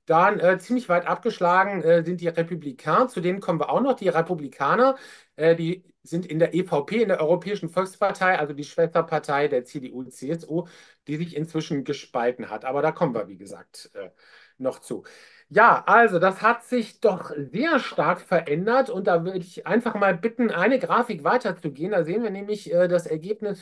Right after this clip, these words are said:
vom, äh, letzter Woche. Das ist ja alles noch nicht lange her. Also da sieht man, äh, diesen, äh,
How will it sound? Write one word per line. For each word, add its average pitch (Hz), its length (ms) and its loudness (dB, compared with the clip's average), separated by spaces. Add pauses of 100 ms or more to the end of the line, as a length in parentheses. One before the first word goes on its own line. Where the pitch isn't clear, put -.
(100)
vom, 165 260 -2 (500)
äh, 147 200 0
letzter 165 560 2
Woche. 226 240 4
Das 160 160 -2
ist 185 100 -10
ja - 120 -4
alles 214 200 -8
noch 170 160 -6
nicht 165 160 -2
lange 139 200 -4
her. 143 420 -4
Also 156 260 -2
da 143 140 0
sieht 143 200 -8
man, 180 200 0
äh, 160 200 2
diesen, 160 440 -4
äh, 139 240 -4